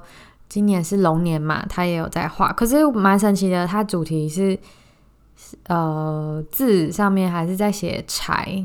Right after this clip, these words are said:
柴犬的那个柴，柴，柴，柴进来之类的。嗯，可是我，我觉得很可爱啦。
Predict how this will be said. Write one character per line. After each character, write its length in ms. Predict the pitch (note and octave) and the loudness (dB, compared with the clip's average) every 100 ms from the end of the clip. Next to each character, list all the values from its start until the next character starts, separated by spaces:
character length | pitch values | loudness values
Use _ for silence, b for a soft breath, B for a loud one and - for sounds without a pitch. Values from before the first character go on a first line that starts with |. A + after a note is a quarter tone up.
| F3 | -8
柴 280 | - F3 F3 | -8 -4 -4
犬 280 | - G3+ - | -4 -4 -4
的 80 | |
那 160 | E3 E3 | -4 -4
个 160 | E3 E3 _ | -6 -8 _
柴， 320 | - - F3 D#3+ | -10 -6 -4 -6
柴， 500 | D#3+ E3+ D#3+ E3+ F#3 G3 - _ _ _ _ _ _ _ | -8 -8 -8 -8 -10 -14 -20 _ _ _ _ _ _ _
柴， 200 | - F3+ | -14 -12
柴 180 | E3 F3 | -8 -8
进 260 | F3+ A#3+ F#3 | -4 -2 -2
来 200 | D#3 D3+ | -4 -8
之 200 | D3 F#3 | -6 -4
类 240 | F#3+ G3 | -2 -4
的。 180 | - - - B B B B B - | -8 -14 -16 B B B B B -20
嗯， 140 | - G#3 | -18 -12
可 120 | A#3 | -6
是 100 | A#3+ | -2
我， 60 | B3+ G#3 - | 0 -2 -2
我 80 | |
觉 80 | F#3+ | -4
得 20 | |
很 100 | G3 | -4
可 140 | F#3 F#3 | -4 -8
爱 220 | E3 E3 | -8 -10
啦。 200 | - F#3+ | -10 -16